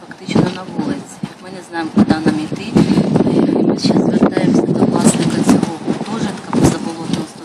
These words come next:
тридцять два, в якому ми проживали, щоб він допоміг нам, Ілля Юрійович, вирішити дане питання. Куди нам іти, де наші речі, де наші кімнати і що нам робити далі. Ми вже не один день тут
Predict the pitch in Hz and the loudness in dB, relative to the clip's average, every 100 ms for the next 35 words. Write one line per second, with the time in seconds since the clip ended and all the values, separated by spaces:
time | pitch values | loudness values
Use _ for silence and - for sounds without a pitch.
0 | - - - - 156 156 - - 165 156 | -16 -16 -16 -10 -8 -6 -6 -8 -8 -8
1 | 320 - - - 165 302 285 - - - | -10 -10 -12 -12 -14 -14 -14 -16 -20 -20
2 | - - - - 208 226 196 135 156 175 | -20 -18 -18 -16 -12 -10 -10 -14 -14 -14
3 | 233 - - 151 302 294 294 294 - - | -14 -12 -10 -8 -8 -10 -14 -16 -18 -14
4 | - - - - 190 214 - - - - | -12 -12 -12 -14 -12 -8 -10 -10 -20 -20
5 | - 156 160 160 185 - 160 143 135 135 | -14 -12 -10 -12 -16 -14 -12 -10 -12 -14
6 | - - - - 185 185 165 160 151 156 | -18 -20 -20 -16 -14 -8 -8 -6 -8 -8
7 | - 175 208 185 170 185 180 160 - 156 | -10 -14 -14 -14 -14 -12 -10 -10 -10 -12
8 | 175 196 - 170 180 175 - - - 156 | -12 -10 -12 -14 -14 -14 -16 -18 -16 -12
9 | 156 165 185 - - - - 175 185 175 | -10 -10 -12 -16 -20 -16 -16 -16 -16 -16
10 | 165 170 160 147 147 - - - - 196 | -16 -16 -18 -20 -20 -20 -20 -20 -20 -14
11 | 214 180 180 180 175 170 170 170 165 - | -12 -10 -10 -12 -14 -16 -14 -12 -12 -16